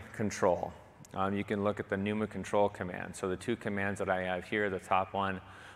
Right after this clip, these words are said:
binds to a particular node or zone, and then the second one is actually going to bind to a C P U or a set of C P Us.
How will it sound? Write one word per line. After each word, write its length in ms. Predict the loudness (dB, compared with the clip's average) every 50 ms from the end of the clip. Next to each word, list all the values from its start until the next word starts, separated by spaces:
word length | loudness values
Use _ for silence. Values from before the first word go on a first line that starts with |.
| -4 4
binds 300 | 6 8 8 8 6 4
to 100 | 2 2
a 60 | 2 2
particular 580 | 0 -6 -8 -4 -4 -2 0 0 2 2 0
node 480 | 2 2 4 6 6 6 6 4 4 2
or 120 | 0 -2
zone, 520 | 0 0 2 2 2 2 2 2 0 -2 -4 -8 -16 -18 -18 -20 -16 -8 -4
and 100 | -2 0
then 200 | 2 2 2 0
the 80 | -2 0
second 320 | 4 4 4 4 4 0
one 240 | 2 2 2 2 0
is 120 | 0 4
actually 440 | 4 4 4 4 2 -2 -2 -2 0
going 220 | 0 0 0 0
to 340 | 0 0 2 2 2 0 -4 -4 0
bind 300 | 2 2 2 2 0 -2 -2
to 160 | -2 -2 -2
a 80 | -2
C 220 | -2 -4 -6 -6 -6
P 160 | -4 -6 -4
U 320 | -2 0 0 2 2 2
or 140 | 2 2 0
a 60 | -2
set 200 | -2 0 0 2
of 100 | 0 0
C 140 | -2 -4 -6 -4
P 160 | -4 -4 -2
Us. 460 | -2 0 0 0 -2 -4 -6 -8 -12